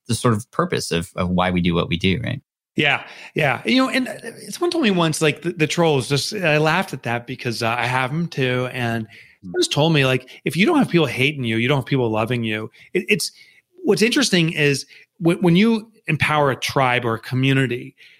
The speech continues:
Speaker 2: that if they don't have an enemy, they can't be elevated. It's like, "Oh, what are we gonna do here?"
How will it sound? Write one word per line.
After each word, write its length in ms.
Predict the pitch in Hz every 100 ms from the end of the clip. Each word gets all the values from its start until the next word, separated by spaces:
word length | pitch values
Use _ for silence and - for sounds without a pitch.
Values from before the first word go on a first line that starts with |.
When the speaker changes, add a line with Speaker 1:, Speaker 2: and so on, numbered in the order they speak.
| _
Speaker 2:
that 160 | 156 160
if 100 | 165
they 80 | 208
don't 140 | 294
have 140 | 226 147
an 80 |
enemy, 420 | 143 151 220 135 131
they 100 | 147
can't 280 | 180 180
be 100 | 156
elevated. 400 | 131 175 160 113
It's 100 | 120
like, 100 | 139
"Oh, 220 | 190 247 202
what 180 | 196
are 40 | 208
we 80 | 214
gonna 100 | 185
do 140 | 233
here?" 320 | 190 135 117